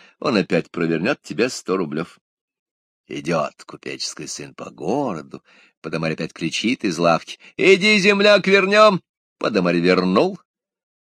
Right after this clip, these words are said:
а купеческий сын трестой махнул. «Стой, — говорит, — Подомарь, неладно!»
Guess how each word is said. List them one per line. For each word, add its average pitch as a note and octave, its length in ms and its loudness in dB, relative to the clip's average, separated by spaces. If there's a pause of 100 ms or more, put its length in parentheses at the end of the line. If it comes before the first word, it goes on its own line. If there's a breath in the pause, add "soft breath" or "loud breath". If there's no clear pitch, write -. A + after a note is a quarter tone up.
(100)
а A2 160 0
купеческий - 720 -6
сын F#2 320 -4
трестой F2+ 720 0
махнул. F2 500 -4
«Стой, — A#3 720 0
говорит, — F#3 260 2 (140)
Подомарь, C#3 500 2
неладно!» G2+ 1000 2